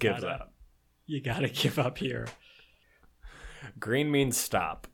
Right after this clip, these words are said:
Speaker 2: I think, in this case.
Speaker 1: Uh, I'm pretty sure as well. Yeah.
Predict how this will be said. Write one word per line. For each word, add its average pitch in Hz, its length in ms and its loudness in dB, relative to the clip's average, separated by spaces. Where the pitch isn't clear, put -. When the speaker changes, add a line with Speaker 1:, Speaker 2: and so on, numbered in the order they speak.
Speaker 2:
I 101 80 0
think, 92 280 -8
in 87 120 -4
this 82 200 -6
case. - 480 -2
Speaker 1:
Uh, - 960 -8
I'm 143 140 -2
pretty 143 260 -4
sure 143 300 -8
as 156 180 -8
well. 160 320 -12
Yeah. 139 340 -6